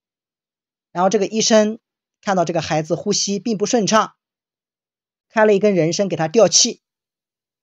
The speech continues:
那开了人参之后，刚熬好，还没来得及喝，这个孩子就断气了。而这根人参的价格正好是十六两银子。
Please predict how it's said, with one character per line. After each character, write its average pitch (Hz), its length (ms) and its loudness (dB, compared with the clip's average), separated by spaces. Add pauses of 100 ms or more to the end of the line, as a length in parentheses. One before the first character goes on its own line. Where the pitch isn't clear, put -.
(500)
那 208 120 -4
开 240 120 0
了 240 100 6
人 208 160 4
参 233 160 2
之 247 80 0
后， 233 300 2 (580)
刚 277 160 6
熬 220 160 6
好， 160 320 -2
还 - 160 -8
没 226 140 2
来 214 120 6
得 196 120 4
及 214 160 -2
喝， 247 400 2 (840)
这 185 120 -6
个 156 80 -2
孩 151 160 -2
子 151 100 -12
就 156 140 0
断 165 200 2
气 165 200 -2
了。 123 160 -8 (1400)
而 175 160 0
这 226 160 2
根 220 180 2
人 160 180 0
参 208 140 -4
的 190 80 0
价 170 240 0
格 135 220 -8
正 302 240 -2
好 147 180 -12
是 131 140 -10
十 - 180 -6
六 190 160 2
两 131 180 -2
银 113 160 -10
子。 135 220 -10